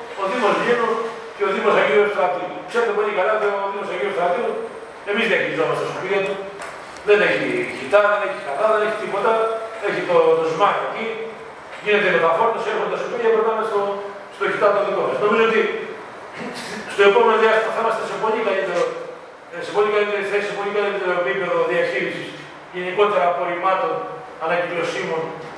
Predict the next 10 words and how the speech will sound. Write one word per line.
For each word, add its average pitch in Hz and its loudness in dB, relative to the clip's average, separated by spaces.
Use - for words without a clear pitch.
και 190 -2
οργανικών - 2
αποβλήτων. 262 -2
Α, - 6
δεν 254 8
μπορεί - 2
να - -2
μην - -6
έχουμε - -4
όμως - -10